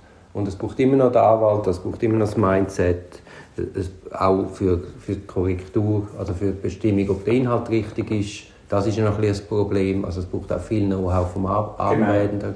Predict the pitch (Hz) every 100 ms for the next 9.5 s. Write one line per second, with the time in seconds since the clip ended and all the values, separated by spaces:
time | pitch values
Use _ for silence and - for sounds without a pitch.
0 | - - 139 143 147 - - 127 131 -
1 | 131 117 151 165 180 - 110 104 123 127
2 | 127 127 127 104 104 - 113 120 110 110
3 | - 131 123 120 110 101 - 95 92 92
4 | 90 - 87 - - 87 - - - -
5 | - - 95 90 82 80 - - 104 107
6 | - - - 90 95 - - - - -
7 | - - - - - - - - - -
8 | - - 110 151 131 120 - 123 120 120
9 | 113 113 113 - 202